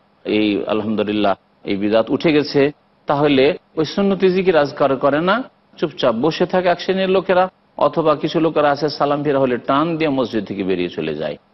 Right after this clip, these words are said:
আর এক শ্রেণীর লোকেরা আছে মোনাজাতে অভ্যস্ত, কিন্তু দেখলো যে এই মসজিদে তো মোনাজাত হইল না, তখন সাথে সাথে সুন্নত শুরু করে দেয়। তো এই যে বিভিন্ন রকমের ভুলগুলি রয়েছে, এই ক্ষেত্রে এ ভুল মুক্ত হইতে হবে। আর সুন্নত তরিকা হচ্ছে মাত্র একটি তরিকা,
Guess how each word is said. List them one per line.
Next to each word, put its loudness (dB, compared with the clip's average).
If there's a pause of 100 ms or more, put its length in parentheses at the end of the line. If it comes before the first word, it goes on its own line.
(260)
আর -2
এক -4
শ্রেণীর -6
লোকেরা 0
আছে -2 (360)
মোনাজাতে -2
অভ্যস্ত, -2
কিন্তু -4
দেখলো -4
যে -4
এই -2
মসজিদে -4
তো -6
মোনাজাত -2
হইল 2
না, -2 (320)
তখন 0 (420)
সাথে -2
সাথে -2
সুন্নত -2
শুরু -8
করে -8
দেয়। -16 (460)
তো -6
এই 0
যে 4
বিভিন্ন 0
রকমের 0
ভুলগুলি 2
রয়েছে, 2
এই 0
ক্ষেত্রে -2
এ 2
ভুল 0
মুক্ত -4
হইতে -2
হবে। -6 (520)
আর -4
সুন্নত -4
তরিকা -2
হচ্ছে -4
মাত্র -6
একটি -2
তরিকা, 0